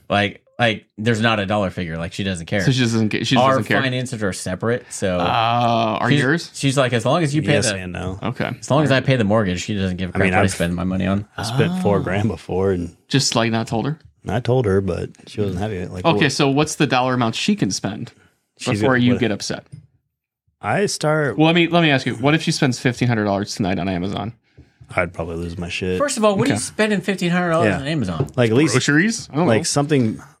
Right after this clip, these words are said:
Speaker 3: Usually, if I'm spending that money, it's something big.
Speaker 2: Yeah.
Speaker 3: So, like, a car or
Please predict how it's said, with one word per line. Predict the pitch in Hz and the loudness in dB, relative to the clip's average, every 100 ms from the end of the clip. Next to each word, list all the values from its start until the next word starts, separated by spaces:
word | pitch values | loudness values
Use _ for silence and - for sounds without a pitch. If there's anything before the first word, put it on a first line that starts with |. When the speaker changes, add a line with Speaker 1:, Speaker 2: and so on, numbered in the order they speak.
| _ | _
Speaker 3:
Usually, | 127 170 160 | 0 2 2
if | 135 | 2
I'm | 135 | 0
spending | - 135 110 | 0 0 2
that | 104 | 0
money, | 95 110 104 | 0 2 0
it's | - | -2
something | 107 - - 98 90 95 _ - | -6 -8 -8 -8 -10 -14 _ -4
big. | 87 71 78 - - _ _ _ _ _ _ _ _ - | -4 -4 -8 -16 -20 _ _ _ _ _ _ _ _ 0
Speaker 2:
Yeah. | 202 143 - _ _ _ _ _ _ | 0 0 -4 _ _ _ _ _ _
Speaker 3:
So, | _ 87 | _ -6
like, | 82 82 - _ _ _ _ - | -4 -4 -6 _ _ _ _ -12
a | 151 | -10
car | - - 220 139 78 - | -8 -2 0 0 -2 -8
or | 98 98 92 90 90 | -6 -4 -2 -4 -6